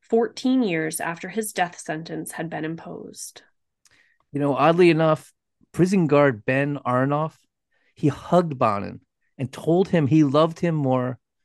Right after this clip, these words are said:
Speaker 2: than anyone he'd ever loved in his life. Which, really?
Speaker 1: <laughs>
Speaker 2: I don't get it. But a lot of people actually came forward defending Bonin, placing blame on his horrendous upbringing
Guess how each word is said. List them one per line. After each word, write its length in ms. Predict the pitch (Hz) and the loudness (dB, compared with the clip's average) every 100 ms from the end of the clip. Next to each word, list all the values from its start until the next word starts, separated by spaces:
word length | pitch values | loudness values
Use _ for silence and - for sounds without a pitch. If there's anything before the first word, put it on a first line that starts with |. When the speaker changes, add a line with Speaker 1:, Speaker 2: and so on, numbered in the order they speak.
| _ - | _ -2
Speaker 2:
than 160 | 135 | -2
anyone 600 | 135 156 185 185 175 185 - - | 0 0 0 0 0 -2 -8 -8
he'd 140 | 147 | -6
ever 280 | - 143 170 | -4 -2 0
loved 400 | 135 120 104 _ - | 0 0 -2 _ -8
in 100 | 113 | -6
his 140 | 110 | -4
life. 340 | 107 98 101 _ _ _ _ _ - | -4 -6 -10 _ _ _ _ _ -12
Which, 320 | 120 - - _ _ | -12 -12 -20 _ _
really? 420 | 117 127 147 156 _ _ _ _ | -6 -4 -4 -6 _ _ _ _
Speaker 1:
<laughs> 360 | _ 226 - - | _ -14 -8 0
Speaker 2:
I 80 | 160 | 0
don't 160 | 160 | 2
get 200 | 147 139 | 0 0
it. 200 | 104 - _ _ _ _ _ - - | 0 -6 _ _ _ _ _ -12 0
But 240 | 143 135 _ - | 0 0 _ -2
a 80 | 123 | 0
lot 340 | 127 139 240 | 2 2 2
of 100 | 151 | 0
people 460 | 127 110 110 107 - | 0 -2 -2 -4 -4
actually 340 | 127 131 151 127 | -6 -4 -4 -4
came 340 | - 147 170 | 0 0 0
forward 480 | - 160 151 117 107 _ _ _ 143 | 0 0 0 -2 -6 _ _ _ -6
defending 560 | 135 151 151 165 160 | -2 0 2 2 2
Bonin, 420 | 110 110 123 - _ _ _ _ _ _ _ | 0 -2 -2 -6 _ _ _ _ _ _ _
placing 480 | - 139 135 147 127 | 0 2 2 0 0
blame 440 | 120 120 123 123 | 0 0 -2 -4
on 140 | 123 117 | -4 -6
his 240 | 117 107 | -6 -8
horrendous 680 | - 113 117 123 127 127 - | -4 -2 0 0 0 -2 -4
upbringing 680 | 110 - 117 113 110 117 | -8 -4 -4 -4 -6 -8